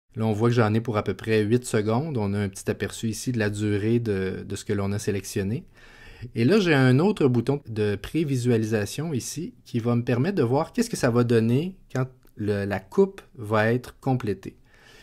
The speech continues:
Ce que ça va faire, c'est que ça va lire les quelques secondes qui précèdent la coupe et les quelques secondes qui suivent, et ça ne lira pas ce qu'il y a dans la coupe. Donc, ça va vraiment nous donner un aperçu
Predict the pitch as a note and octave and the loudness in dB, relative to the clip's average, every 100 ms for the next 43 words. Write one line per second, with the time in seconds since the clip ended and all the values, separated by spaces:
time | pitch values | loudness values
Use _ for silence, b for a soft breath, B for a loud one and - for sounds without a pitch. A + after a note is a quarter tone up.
0 | B - - E3+ - B2 C#3 D3 F#3+ F#3+ | B -20 -8 -2 2 2 2 2 2 0
1 | B2+ A#2+ A#2 B2+ C#3+ A2 - G3 G3 - | -2 2 4 6 4 2 2 0 0 0
2 | C#3+ C#3+ D3+ - - A#2+ C#3+ C#3+ A#2+ A2 | 2 2 0 -4 -2 0 2 2 2 0
3 | E3 F#3+ - G#2+ G#2 D3 D#3+ C#3+ B2+ A#2 | -4 -6 -4 -4 -2 -4 -2 -2 0 2
4 | C3+ C3 - - B2+ G3 - - B2+ B2+ | 0 -2 -8 -2 -2 -2 -4 -2 2 4
5 | B2+ D#3+ G#3 F3 C#3+ D3+ D#3 - A#2+ A#2+ | 4 4 2 2 0 0 -2 0 0 2
6 | G#2+ G2+ G2 - B2+ C3 C3+ C3 C#3+ E3 | 2 -2 -6 -6 -6 0 2 2 2 2
7 | F#3+ G#3 D3+ D3 D#3 D3 C3+ A2+ - - | 2 2 4 4 4 2 0 -2 -4 -8
8 | C#3 D#3 | -4 -4